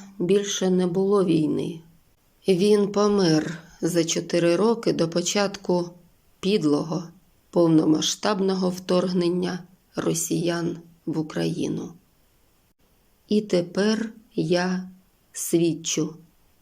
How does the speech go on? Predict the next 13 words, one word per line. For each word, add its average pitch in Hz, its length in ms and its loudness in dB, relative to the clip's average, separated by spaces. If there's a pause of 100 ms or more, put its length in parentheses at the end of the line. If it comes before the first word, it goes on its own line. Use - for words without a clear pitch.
(280)
що - 380 2
війна, 190 640 0 (120)
повернувшись 185 880 2
через 196 440 0
покоління, 196 880 0 (440)
знову 196 880 0 (180)
випробовує 175 1160 0 (320)
мій 160 500 2 (160)
рід. 143 420 -4 (1000)
Невмолима 202 1040 2
петля 180 480 -2
часу 190 560 -2
замкнулася, 170 1120 0